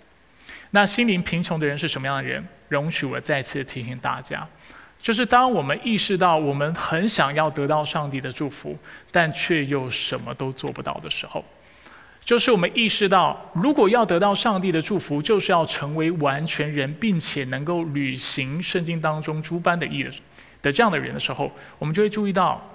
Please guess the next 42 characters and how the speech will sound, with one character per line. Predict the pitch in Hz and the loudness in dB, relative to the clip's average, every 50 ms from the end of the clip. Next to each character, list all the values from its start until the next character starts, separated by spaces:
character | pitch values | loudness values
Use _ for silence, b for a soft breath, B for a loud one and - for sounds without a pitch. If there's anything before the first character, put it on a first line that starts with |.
| - - | -8 -6
或 | 165 | -4
者 | - 147 | -4 -2
是 | 123 - 156 | -2 -2 -2
留 | 131 127 127 135 | -4 -4 -4 -4
意 | |
到， | 135 139 131 135 139 B B B B B B B B | -4 -4 -4 -4 -8 B B B B B B B B
那 | 233 233 | -2 0
我 | 170 139 131 | 0 -2 -4
永 | 127 139 127 147 202 | -6 -6 -4 -4 -4
远 | 214 165 127 | -4 -4 -6
都 | 117 139 | -8 -10
不 | 135 - | -10 -12
可 | - - - | -12 -12 -12
能 | - - - - - - - _ _ _ - | -14 -14 -16 -18 -20 -20 -20 _ _ _ -8
办 | 139 131 123 | -6 -6 -6
到。 | 123 127 127 131 - - - - _ _ B B B B B B | -6 -8 -10 -10 -12 -18 -20 -20 _ _ B B B B B B
我 | 147 135 | -8 -6
是 | 131 - 170 156 156 156 | -4 -2 -4 -4 -4 -6
何 | - - 147 143 | -8 -4 -4 -4
等 | 147 127 | -4 -4
的 | 123 123 | -6 -6
渺 | 123 120 127 147 | -6 -6 -6 -4
小， | - - 143 - - - - B B B B B B B | -4 -4 -4 -6 -8 -14 -20 B B B B B B B
我 | - 135 131 | -8 -6 -6
是 | 123 - - 147 139 143 - | -4 -4 -4 -4 -4 -6 -8
何 | - - - 139 143 | -10 -8 -4 -4 -2
等 | 135 131 123 135 | -2 -4 -4 -4
的 | 131 135 131 143 165 - - - | -4 -6 -6 -6 -8 -16 -18 -12
脆 | - - - - 196 147 | -8 -6 -2 -2 -2 -2
弱， | 131 127 147 139 127 - - B B B B B B B B | -2 -4 -6 -8 -8 -8 -12 B B B B B B B B
我 | 139 139 131 | -4 -2 -2
是 | - - 170 | 0 0 0
何 | 147 - - - 151 | -2 -2 -4 -4 -4
等 | 156 170 147 | -2 -2 -4
的 | 131 135 | -4 -4
有 | 131 131 127 135 | -6 -8 -10 -10
罪 | - - - 147 131 | -8 -4 -4 -4 -2
性， | 120 - - - 143 131 - - - - | -2 -4 -4 -4 -4 -6 -10 -14 -20 -10
在 | - - 165 151 147 139 | -6 -4 -4 -2 -4 -6
我 | 135 123 123 127 123 - - - - B B B B B B _ - | -6 -6 -6 -8 -8 -10 -16 -20 -20 B B B B B B _ -12
所 | - - - 135 131 | -8 -6 -4 -4 -4
思 | - - - - 202 202 202 208 | -4 -4 -4 -2 -2 -2 -2 -2